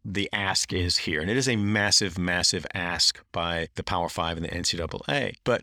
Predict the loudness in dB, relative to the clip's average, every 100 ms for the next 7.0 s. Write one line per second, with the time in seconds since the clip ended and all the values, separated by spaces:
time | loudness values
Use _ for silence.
0 | -4 -2 2 2 2 2 2 2 2 2
1 | 2 2 2 0 0 0 2 0 -2 -2
2 | 2 2 0 -2 0 2 4 4 4 4
3 | 4 0 -2 0 0 2 2 2 2 2
4 | 2 2 2 2 2 2 2 2 2 2
5 | 0 -2 -4 0 0 2 0 0 0 2
6 | 0 0 0 2 2 2 0 -2 -4